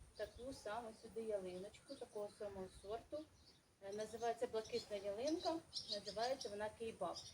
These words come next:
Вона росте висотою, м, не буде вона вище, ніж п'ять-шість метрів. Вона така відносно декоративна вважається.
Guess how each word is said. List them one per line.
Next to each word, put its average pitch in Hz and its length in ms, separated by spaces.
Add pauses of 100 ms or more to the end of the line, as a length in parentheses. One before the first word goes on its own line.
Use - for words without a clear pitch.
(560)
Вона 226 340
росте 214 540
висотою, 240 680
м, 202 880
не 226 80
буде 226 280
вона 190 240
вище, 220 400
ніж 208 180
п'ять-шість - 600
метрів. - 340
Вона 320 200 (140)
така 185 140 (120)
відносно 214 460
декоративна 180 640
вважається. 170 540